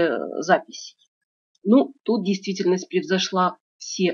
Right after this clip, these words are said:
ожидания, потому что утекла запись, где Сепеда не только предстал совершенно обнаженным, но еще и мастурбировал на камеру.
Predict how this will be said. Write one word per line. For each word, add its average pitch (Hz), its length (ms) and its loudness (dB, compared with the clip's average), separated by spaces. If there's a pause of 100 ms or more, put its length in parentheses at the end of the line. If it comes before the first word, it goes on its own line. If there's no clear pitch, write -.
ожидания, 202 720 4
потому 262 400 2
что - 180 0
утекла 233 460 2
запись, 254 500 2 (400)
где 190 300 2
Сепеда 208 480 0
не 170 160 0
только 285 300 4
предстал 330 460 2
совершенно 294 580 2
обнаженным, 269 800 4 (640)
но 196 340 8
еще 269 420 6
и 277 100 4
мастурбировал 196 800 -2
на 190 140 0
камеру. - 340 -12